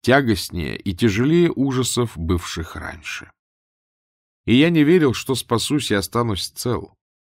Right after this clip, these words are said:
и каялся в том, что путешествовал по морю, и снова это делал. Я ведь не нуждался в деньгах, и имел их много, и то, что было у меня, я не мог бы извести или истратить даже наполовину во всю оставшуюся мне жизнь.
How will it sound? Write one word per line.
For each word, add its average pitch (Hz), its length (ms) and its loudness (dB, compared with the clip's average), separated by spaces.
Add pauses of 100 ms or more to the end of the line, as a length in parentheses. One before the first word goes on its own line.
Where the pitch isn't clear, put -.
и 123 100 2
каялся 135 520 2
в 92 80 -8
том, 127 240 -2
что 95 200 -4
путешествовал 87 720 -4
по 69 160 -10
морю, 101 400 -2 (180)
и 123 100 -2
снова 139 460 2
это 110 220 2
делал. 107 520 -2 (480)
Я 110 160 4
ведь 95 120 0
не 104 80 -2
нуждался 101 540 0
в 85 60 -4
деньгах, 80 500 -10 (280)
и 120 200 4
имел 127 260 4
их - 140 -4
много, 95 520 -4
и 90 100 -2
то, 117 160 0
что - 200 -2
было 113 260 2
у 107 80 2
меня, 90 340 -2
я 110 180 2
не 92 120 -4
мог 127 280 -2
бы 127 160 2
извести 110 560 -2
или 110 340 2
истратить 104 640 -2
даже 110 300 2
наполовину 135 880 0 (280)
во 110 200 4
всю - 280 0
оставшуюся 101 840 -2
мне 107 220 -2
жизнь. 104 500 -2